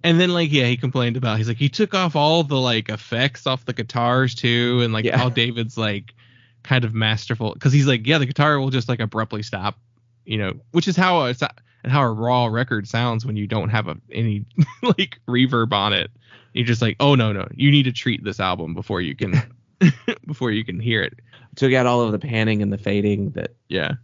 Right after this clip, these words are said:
Speaker 2: that David, like, miraculously did.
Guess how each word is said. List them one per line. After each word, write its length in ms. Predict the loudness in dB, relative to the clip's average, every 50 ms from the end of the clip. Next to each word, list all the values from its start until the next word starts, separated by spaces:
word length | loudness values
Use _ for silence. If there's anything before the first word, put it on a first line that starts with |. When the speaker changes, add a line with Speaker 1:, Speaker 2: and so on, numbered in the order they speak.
| _ _
Speaker 2:
that 140 | -10 -10 -6
David, 380 | -2 -2 -2 -2 -2 -4 -6 -6
like, 300 | -8 -8 -10 -10 -14 _ _ _ _ _ _ _ -2
miraculously 920 | 0 2 2 2 2 2 0 0 0 -2 0 0 -2 -4 -2 -2 -2 -2
did. 480 | 0 0 0 2 0 0 -2 -4 -8